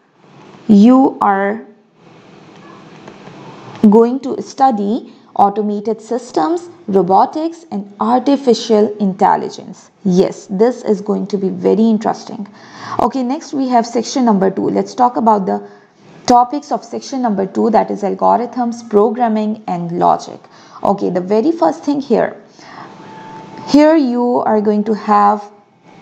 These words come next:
four topics. The seventh topic, after the sixth topic, automated and emerging technologies, the seventh topic in the sec-,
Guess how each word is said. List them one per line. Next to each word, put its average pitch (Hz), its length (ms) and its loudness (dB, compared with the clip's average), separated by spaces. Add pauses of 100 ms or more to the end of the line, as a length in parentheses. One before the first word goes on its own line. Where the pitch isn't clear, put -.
(120)
four 311 540 4
topics. - 720 -6 (1200)
The 202 100 6
seventh 254 640 0
topic, 208 420 -2
after 208 380 0
the 233 120 -6
sixth - 320 -10
topic, 254 420 0
automated 240 600 -2
and 214 180 -6
emerging 226 480 0
technologies, 226 880 -2 (320)
the 214 140 4
seventh 277 600 -4
topic 208 520 0
in 208 100 -4
the 202 80 -6
sec-, - 540 -6